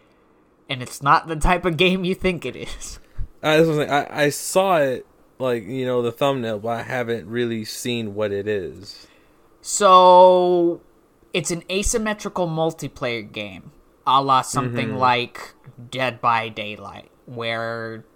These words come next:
Speaker 1: someone is, like, Frieza or Cell or Majin Buu, and there's, like,
Speaker 2: Mm-hmm.
Speaker 1: seven,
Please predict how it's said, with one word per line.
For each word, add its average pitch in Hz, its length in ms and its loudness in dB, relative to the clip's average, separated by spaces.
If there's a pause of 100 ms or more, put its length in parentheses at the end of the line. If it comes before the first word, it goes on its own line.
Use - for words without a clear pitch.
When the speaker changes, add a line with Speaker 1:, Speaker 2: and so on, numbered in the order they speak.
(120)
Speaker 1:
someone 120 800 -6 (160)
is, 110 360 -12
like, 107 420 -10 (300)
Frieza 113 880 -8
or 107 160 -10
Cell 110 540 -4
or 107 160 -6
Majin 107 500 -8
Buu, 110 360 -10
and 107 160 -10
there's, 107 220 -12
like, 120 160 -4
Speaker 2:
Mm-hmm. 113 100 -6
Speaker 1:
seven, 131 560 -2